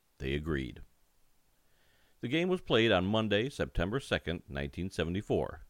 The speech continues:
Labor Day. Both teams were winless at the time.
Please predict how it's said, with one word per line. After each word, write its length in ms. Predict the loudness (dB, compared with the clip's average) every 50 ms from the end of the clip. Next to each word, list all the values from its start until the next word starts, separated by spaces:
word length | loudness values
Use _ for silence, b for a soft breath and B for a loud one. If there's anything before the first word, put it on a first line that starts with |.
| _ _ _ _ _ _ 0
Labor 280 | 0 2 2 0 -2
Day. 260 | -4 -6 -6 -6 -8 -14 -16 _ _ _ _ _ _ _ _ b b b b b b b b b b b b b b 4
Both 220 | 4 4 4 2
teams 300 | 0 0 0 0 0 0
were 160 | 0 0 2
winless 420 | 2 2 0 2 0 0 -2 -2 -4
at 100 | -4 -4
the 80 | -6 -8
time. 420 | -6 -6 -6 -6 -6 -8 -8 -10